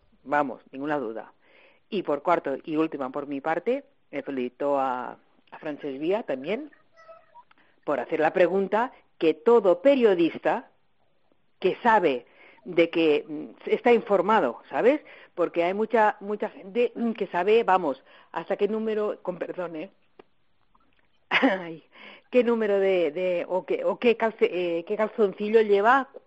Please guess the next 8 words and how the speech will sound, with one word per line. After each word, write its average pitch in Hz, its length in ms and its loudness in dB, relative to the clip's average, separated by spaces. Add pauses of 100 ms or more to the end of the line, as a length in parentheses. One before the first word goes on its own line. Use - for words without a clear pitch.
eh, 180 520 4 (220)
hasta, 175 340 0
hasta 160 720 -4
cualquier, 202 560 0 (280)
eh, 175 440 2
jugador 180 400 2
del 202 140 0
Barcelona. 165 580 -2